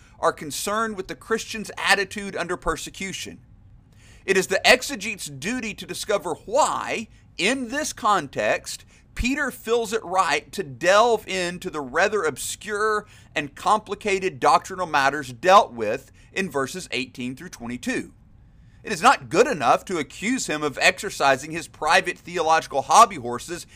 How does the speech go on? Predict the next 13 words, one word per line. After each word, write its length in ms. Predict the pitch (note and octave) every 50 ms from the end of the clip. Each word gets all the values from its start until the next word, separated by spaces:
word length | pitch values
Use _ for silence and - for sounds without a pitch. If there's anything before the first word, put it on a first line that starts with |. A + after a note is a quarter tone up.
| - - -
in 140 | - F3 E3+
an 120 | E3 E3 E3
irrelevant 800 | D3 D#3+ D3+ C3+ C3+ E3 F#3+ G#3+ A#3 A3 F3+ A#3 G#3+ - - - -
academic 580 | E3+ G#3 G#3 - G3+ E3+ F#3+ F#3+ G3 F#3 E3+
digression 720 | C#3+ F3 F3+ D#3+ C3 C#3+ D3 C3+ B2+ - - C#3+ C3 B2+ - - - - _
set 480 | - - - - G#3+ A3 A3 G3+ G3+ -
in 100 | D#3+ D#3+
the 60 | D#3
middle 580 | D3+ E3 G3 A#3+ A3 D#3 B2 A#2 B2 C3 B2+ - - - -
of 140 | - D3+ D3
a 80 | D#3 C#3+
serious 680 | - - - - A3 G#3+ G#3+ A3 A3 G#3+ G#3+ G#3 - -
piece 680 | _ - - - G3+ E3 C3 A#2 - - - - -